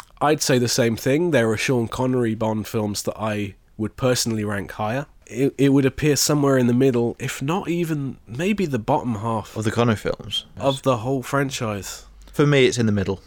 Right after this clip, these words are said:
Speaker 2: It's safely in the middle for me.
Speaker 1: It's not that it's bad, it's just it, it automatically gets shifted down a little bit when, when I think of, well, no, which, which films would I put on before Goldfinger?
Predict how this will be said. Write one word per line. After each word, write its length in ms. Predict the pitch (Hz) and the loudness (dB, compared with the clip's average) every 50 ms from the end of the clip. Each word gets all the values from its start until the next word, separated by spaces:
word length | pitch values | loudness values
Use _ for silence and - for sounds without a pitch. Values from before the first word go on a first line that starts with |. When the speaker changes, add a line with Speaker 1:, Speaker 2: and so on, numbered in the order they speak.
| - - - - | -18 -20 -4 -2
Speaker 2:
It's 120 | 110 110 - | 0 0 4
safely 360 | - 120 104 98 - - 104 | 4 4 4 4 2 0 0
in 40 | 98 | 0
the 60 | 95 92 | 0 0
middle 200 | 92 85 92 90 | -2 -2 -4 -6
for 160 | - - 95 | -8 -8 -8
me. 160 | 95 98 95 - | -8 -6 -4 -4
Speaker 1:
It's 220 | 101 90 - - | -2 -2 -2 0
not 200 | 165 190 - - 160 | 0 0 0 0 0
that 120 | 160 156 | 0 0
it's 320 | 151 127 - - - - | 0 -2 -4 -6 -8 -8
bad, 680 | 135 131 - - 147 156 147 131 120 104 104 107 98 - - | -10 -10 -4 0 2 2 4 2 2 0 -2 -6 -8 -6 -4
it's 240 | 131 127 - - - | -4 -4 -4 -6 -6
just 420 | - - 143 135 - - - - | -2 -2 0 0 0 -2 -4 -4
it, 160 | 123 120 - - - | -4 -6 -6 -4 0
it 80 | 139 | 2
automatically 720 | 143 147 151 139 - 139 135 143 143 127 - 123 107 123 117 | 4 4 4 2 2 2 2 2 0 0 -2 -2 -2 0 0
gets 240 | 117 127 120 - - | 0 0 0 0 0
shifted 580 | - - - 131 120 - - - 113 101 113 - | 0 0 0 0 -2 -2 -2 -4 -4 -2 -2 0
down 320 | 123 117 120 127 123 113 | 0 2 2 2 2 2
a 40 | 110 | 0
little 240 | 104 104 104 107 101 | 0 0 -2 -2 -2
bit 260 | 104 110 110 - - | -2 -4 -4 -4 -6
when, 300 | - 98 120 117 113 110 | -4 -2 0 0 0 -2
when 220 | - - 107 110 110 | -4 -4 -4 -2 -2
I 100 | 110 104 | -2 -2
think 320 | - - 123 120 110 - | -2 -2 -2 -2 -2 0
of, 240 | 123 117 110 113 120 | 0 0 0 -2 -6
well, 320 | 107 107 113 117 117 117 107 | -8 -6 -4 -4 -4 -4 -4
no, 220 | 85 123 127 120 113 | -2 0 0 2 2
which, 380 | 113 131 120 - - - - | 2 0 0 -2 -4 -6 -2
which 220 | 127 147 147 - - | -2 -2 0 0 0
films 360 | - 156 147 143 139 120 113 | 0 0 2 2 0 0 0
would 140 | 120 127 123 | 0 2 2
I 100 | 123 117 | 2 0
put 320 | - - - 127 - - | 0 -2 -4 -4 -2 0
on 200 | 127 120 117 107 | 0 0 0 0
before 420 | 101 101 - - - 113 113 110 98 | -2 -6 -8 -6 -2 0 0 0 0
Goldfinger? 680 | - 107 117 123 117 - - 104 95 92 92 87 | -2 -2 -2 -2 -2 -4 -6 -4 -4 -4 -4 -6